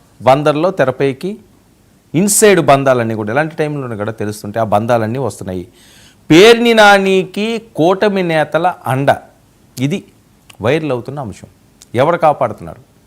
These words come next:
ఎవరు అండదండలుగా ఉన్నారు? అజ్ఞాతంలోకి వెళ్ళిపోయినా, లేకపోతే వేరే రకంగా వెళ్ళిపోయినా చూస్తూ ఊరుకుంటారా? చూస్తూ ఊరుకోవాలా?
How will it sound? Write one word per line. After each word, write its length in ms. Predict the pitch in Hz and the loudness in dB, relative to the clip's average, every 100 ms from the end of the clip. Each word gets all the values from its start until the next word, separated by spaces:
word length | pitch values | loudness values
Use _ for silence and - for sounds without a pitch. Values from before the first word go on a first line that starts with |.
| _ _ _ _ _ _ _ _ - | _ _ _ _ _ _ _ _ -8
ఎవరు 220 | 107 147 | -4 0
అండదండలుగా 580 | 135 131 135 135 123 123 | 0 0 -2 -4 -6 -8
ఉన్నారు? 360 | 117 87 80 82 _ _ _ _ _ _ _ _ | -8 -10 -14 -16 _ _ _ _ _ _ _ _
అజ్ఞాతంలోకి 600 | 104 107 139 127 123 120 | -10 -4 -4 -4 -6 -8
వెళ్ళిపోయినా, 480 | 120 117 123 127 147 | -8 -8 -8 -8 -8
లేకపోతే 420 | 151 113 107 107 | -4 -4 -6 -10
వేరే 240 | 110 107 120 | -8 -6 -6
రకంగా 320 | 117 123 120 | -8 -10 -10
వెళ్ళిపోయినా 420 | 117 107 117 123 135 | -10 -8 -10 -12 -10
చూస్తూ 220 | 139 - 147 | -12 -10 -10
ఊరుకుంటారా? 580 | 113 104 98 82 80 - _ _ _ 127 | -10 -12 -14 -14 -16 -18 _ _ _ -14
చూస్తూ 200 | 123 135 | -8 -6
ఊరుకోవాలా? 600 | 95 110 127 110 85 | -4 -4 -4 -2 -4